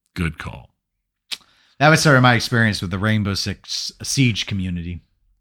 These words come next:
Speaker 2: Like, <laughs> they do not like trash players.
Speaker 1: Yes.
Speaker 2: And I hadn't played it, so <laughs> I was pretty trash.
Speaker 1: It, it, I, I think it is a problem that we have with any of these online games.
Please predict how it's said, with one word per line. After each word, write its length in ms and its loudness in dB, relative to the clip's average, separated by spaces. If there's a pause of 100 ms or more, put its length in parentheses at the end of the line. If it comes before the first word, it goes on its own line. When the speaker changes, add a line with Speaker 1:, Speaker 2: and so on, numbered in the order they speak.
(880)
Speaker 2:
Like, 180 -4 (200)
<laughs> 180 -20
they 300 2
do 120 6
not 300 6
like 240 2
trash 380 0
players. 600 -4
Speaker 1:
Yes. 680 -2
Speaker 2:
And 120 2
I 100 4
hadn't 240 2
played 240 2
it, 220 0
so 160 2
<laughs> 100 4
I 180 6
was 160 -4
pretty 260 -4
trash. 520 0 (880)
Speaker 1:
It, 300 0
it, 180 -8
I, 220 -2 (180)
I 120 2
think 260 -2
it 140 0
is 200 0
a 180 0
problem 480 -4
that 100 -6
we 100 -4
have 220 -2
with 140 -6
any 260 -2
of 80 -4
these 180 0
online 400 0
games. 540 -2